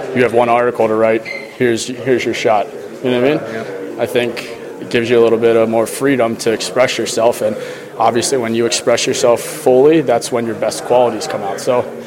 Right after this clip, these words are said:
Speaker 1: yeah, but that's the life of a young guy that's trying to break in. So I can't complain about that. That's just, it is.
Speaker 2: You, you see another guy on, on the other side, like a guy like Darren Maddox. You guys are almost sort of the same situation or similar.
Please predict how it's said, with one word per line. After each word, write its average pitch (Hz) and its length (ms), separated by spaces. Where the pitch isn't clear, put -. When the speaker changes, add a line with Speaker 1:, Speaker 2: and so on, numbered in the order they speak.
Speaker 1:
yeah, 147 160
but 107 280
that's 117 200
the 117 80
life 117 280
of 113 100
a 113 80
young 110 240
guy 113 220
that's 110 180
trying 113 280
to 107 60
break 107 300
in. 107 160
So 104 320
I - 160
can't 120 200
complain 123 260
about 104 200
that. 107 100
That's 104 180
just, - 280
it 110 80
is. 110 260
Speaker 2:
You, 113 180
you 135 180
see 180 140
another 147 240
guy 120 240
on, 107 240
on 107 80
the 104 80
other 107 100
side, 101 260
like 95 100
a 95 80
guy 113 100
like 104 140
Darren 104 180
Maddox. 101 420
You 113 60
guys 120 160
are 123 80
almost 127 320
sort 123 160
of 104 100
the - 60
same 113 200
situation 107 580
or 101 100
similar. 101 440